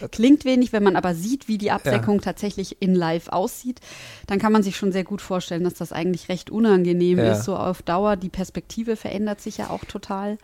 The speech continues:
Speaker 1: Und halt auch so, ne, also, dass man sich, man, man, man, also gut,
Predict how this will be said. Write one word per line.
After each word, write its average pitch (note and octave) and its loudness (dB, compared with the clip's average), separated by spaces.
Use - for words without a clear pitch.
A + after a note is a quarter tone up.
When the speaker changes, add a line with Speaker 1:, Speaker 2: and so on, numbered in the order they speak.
Speaker 1:
Und D3 -2
halt D#3+ 0
auch C#3+ 2
so, C#3 2
ne, C3+ 0
also, B2 0
dass - -4
man B2+ -2
sich, - -12
man, A#2 -4
man, A#2 -4
man, G#2+ -6
also A2 -8
gut, C3 -10